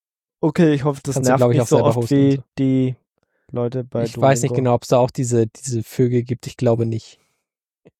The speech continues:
Speaker 1: Okay, was hast du noch?
Speaker 2: Äh, was hab ich noch? Genau. Ähm, ich hab hier ein Gerät, was ich
Speaker 1: Gerät.
Speaker 2: jetzt mal geshoppt habe.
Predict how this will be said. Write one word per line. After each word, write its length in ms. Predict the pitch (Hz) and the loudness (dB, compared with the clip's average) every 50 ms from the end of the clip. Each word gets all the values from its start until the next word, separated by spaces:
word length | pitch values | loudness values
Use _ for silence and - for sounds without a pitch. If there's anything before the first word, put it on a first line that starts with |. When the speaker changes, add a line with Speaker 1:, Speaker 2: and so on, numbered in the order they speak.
| _ _ _ _ _ _ _ _ _ _ _ _ _ _ _ _ _ _ _ - | _ _ _ _ _ _ _ _ _ _ _ _ _ _ _ _ _ _ _ -2
Speaker 1:
Okay, 420 | 147 147 135 - 135 120 113 104 - | -2 -2 0 0 0 0 0 -2 -4
was 220 | - 123 135 139 | 0 2 2 2
hast 140 | 151 156 147 165 | 2 2 2 2
du 40 | |
noch? 340 | 160 180 202 214 - - _ _ _ _ _ _ _ _ _ _ _ _ _ _ _ - | 4 4 4 2 0 -4 _ _ _ _ _ _ _ _ _ _ _ _ _ _ _ -12
Speaker 2:
Äh, 80 | - | -8
was 280 | 139 135 135 131 135 - | -6 -6 -6 -6 -6 -4
hab 100 | 143 135 | -4 -4
ich 60 | 135 | -2
noch? 240 | 139 139 143 - _ _ _ _ - | -2 -4 -4 -8 _ _ _ _ -2
Genau. 320 | - 202 220 220 202 - - _ _ _ | 0 2 2 2 2 0 -2 _ _ _
Ähm, 1120 | - 156 156 156 156 156 156 151 147 147 147 147 147 143 143 143 143 139 139 139 139 139 143 | 0 2 4 4 4 2 2 0 -2 -4 -4 -4 -4 -4 -4 -4 -4 -4 -4 -4 -4 -4 -4
ich 120 | 143 - - | -2 0 0
hab 220 | 156 147 - - | 0 0 -2 -6
hier 460 | - - 156 151 147 143 147 - - | -6 -2 2 2 4 2 2 0 -4
ein 320 | - 139 143 139 143 151 - - 349 - 160 139 120 - _ _ _ | -4 -4 -4 -4 -6 -10 -14 -18 -14 -12 -10 -10 -10 -12 _ _ _
Gerät, 600 | - 139 131 123 127 143 160 202 - - - - 175 | 2 2 2 4 4 2 2 2 0 -6 -12 -12 -8
was 280 | 143 131 143 147 - - | -4 -2 -2 -2 0 -2
ich 280 | 151 - - - - _ _ - | -6 -6 -8 -14 -20 _ _ -16
Speaker 1:
Gerät. 420 | 139 131 123 123 135 139 139 - | -8 -6 -2 2 2 2 2 2
Speaker 2:
jetzt 180 | 147 131 - - | -2 -4 -4 -2
mal 160 | 143 131 127 | -2 -2 0
geshoppt 460 | 127 135 - - 156 151 - _ - | -2 -4 -2 -2 -2 -2 -2 _ -2
habe. 420 | 151 143 143 143 143 147 151 151 | 0 2 2 2 0 0 -2 -4